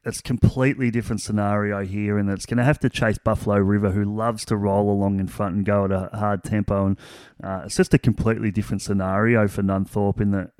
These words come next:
uh, it's gonna be tested at the end of the race, and it's gonna really test how strong it is. And I, and I think, uh, it's far too short in the market, so I'm gonna look for a couple of horses who are gonna be stronger through the line on,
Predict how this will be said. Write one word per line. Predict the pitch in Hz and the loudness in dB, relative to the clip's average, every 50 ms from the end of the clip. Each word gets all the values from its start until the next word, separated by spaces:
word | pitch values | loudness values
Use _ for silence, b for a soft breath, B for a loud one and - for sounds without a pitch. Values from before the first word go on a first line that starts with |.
| B B B B B B B B B B | B B B B B B B B B B
uh, | - 98 95 98 95 95 95 - - _ _ - | -2 0 0 2 2 0 -2 -4 -6 _ _ -6
it's | 107 - - - | -6 -6 -4 -2
gonna | - 117 113 | 0 2 2
be | 107 104 | 2 2
tested | - - - 107 101 - - - 101 | 0 -2 -2 -2 -2 -4 -6 -4 -4
at | 101 95 | -4 -2
the | 107 104 101 | -2 -2 0
end | 104 101 | 0 0
of | 101 | 0
the | 95 92 | 2 2
race, | 95 98 98 101 101 95 - - | 2 4 4 2 2 0 -2 -6
and | 104 101 98 | -4 -4 -4
it's | 101 101 95 | -4 -6 -6
gonna | - - 110 101 98 | -6 -4 -2 -2 0
really | 95 101 98 95 95 | 0 0 -2 -2 -4
test | - - 113 101 - - | -4 -6 -6 -6 -6 -6
how | - 104 98 | -6 -6 -6
strong | 92 - - 104 101 101 101 | -6 -6 -4 -2 0 0 2
it | 101 101 | 2 0
is. | 98 98 98 98 | 0 0 0 0
And | 101 101 | 0 0
I, | 101 98 92 - | 0 -2 -4 -8
and | - 117 117 110 104 104 | -8 -4 0 2 4 4
I | 104 | 4
think, | - - - 110 101 95 - _ _ - - - _ - - | 2 2 2 2 2 0 -2 _ _ -20 -20 -20 _ -8 -4
uh, | 104 98 98 95 98 101 | -2 -2 0 0 -2 -2
it's | 95 - - | -4 -6 -4
far | - 107 104 101 98 | -2 0 2 2 2
too | - - 107 | 2 0 -2
short | 98 - - 110 104 | 0 0 0 0 0
in | 104 | 2
the | 101 | 2
market, | 95 98 98 101 98 98 | 2 2 2 2 0 -2
so | - - 110 | 0 0 2
I'm | 104 | 2
gonna | 104 113 107 101 | 4 2 2 2
look | 101 101 - | 2 0 -2
for | - - 101 | -4 -6 -6
a | 95 | -6
couple | - - 101 - - 98 | -4 -6 -6 -4 -2 -2
of | 90 | 0
horses | 101 101 95 - - | 0 0 -2 -2 -2
who | 104 101 | -2 0
are | 98 | 2
gonna | 98 101 101 | 2 2 2
be | 101 98 | 2 0
stronger | - - - - 107 107 98 101 | -2 -4 -8 -6 -6 -6 -6 -8
through | 95 - - 104 101 | -10 -8 -8 -4 -2
the | 98 | 0
line | 98 101 101 101 104 104 104 | 0 0 0 0 -2 -2 -2
on, | 101 104 101 | -4 -4 -6